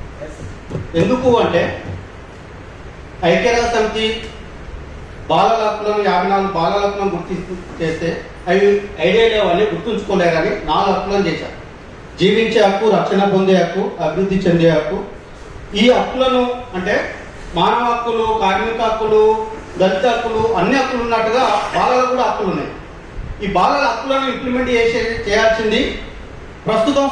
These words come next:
స్కూల్లో బాలల సభ ఉంటుంది. బాలల సభ ఆ బాలల హక్కులను ఆ పిల్ల అబ్బాయిని ఇష్యూని టేకప్ చేయాలి.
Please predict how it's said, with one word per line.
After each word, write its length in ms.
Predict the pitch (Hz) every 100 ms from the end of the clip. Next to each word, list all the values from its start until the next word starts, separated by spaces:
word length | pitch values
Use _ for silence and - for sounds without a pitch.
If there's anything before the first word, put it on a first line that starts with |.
| -
స్కూల్లో 560 | 240 254 262 294 - -
బాలల 240 | 202 254
సభ 260 | 254 233 185
ఉంటుంది. 280 | 175 - - - - - - - -
బాలల 340 | - 269 294 294
సభ 220 | 262 269 302
ఆ 140 | 226
బాలల 380 | 214 214 262 262 262 - - 196
హక్కులను 360 | 190 262 254
ఆ 180 | 254 -
పిల్ల 200 | 208 220 233 233 233
అబ్బాయిని 480 | 226 220 220 233 202 - - -
ఇష్యూని 360 | 185 - 240 190
టేకప్ 380 | 196 190 175 147
చేయాలి. 280 | 139 110